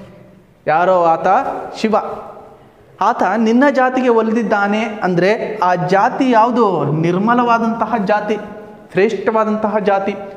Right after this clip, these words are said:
ಪವಿತ್ರವಾದಂತಹ ಜಾತಿ. ಹಾಗಾಗಿ, ಆ, ನೀನೇನು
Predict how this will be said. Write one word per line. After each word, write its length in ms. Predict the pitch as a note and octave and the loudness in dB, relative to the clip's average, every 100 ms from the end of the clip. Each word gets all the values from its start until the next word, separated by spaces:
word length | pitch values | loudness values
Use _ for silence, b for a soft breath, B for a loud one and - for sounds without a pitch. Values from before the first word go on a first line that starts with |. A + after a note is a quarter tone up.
| - | -8
ಪವಿತ್ರವಾದಂತಹ 840 | E3+ A3 - A3 G3+ G3 G3 F#3 G#3+ | -4 -4 -2 -2 0 -2 -4 -4 -4
ಜಾತಿ. 360 | F3 E3+ - - - B B B B B - | -2 -2 -4 -12 -16 B B B B B -12
ಹಾಗಾಗಿ, 760 | B2 D#3+ G3+ G3+ D3+ F#3+ - - - - - - | -6 -2 -2 0 0 -2 -4 -10 -12 -18 -16 -8
ಆ, 220 | C#3 C3+ | -4 -4
ನೀನೇನು 680 | C3+ E3+ F#3 F3 E3+ E3 D3+ | -2 -2 -2 -2 0 -2 -2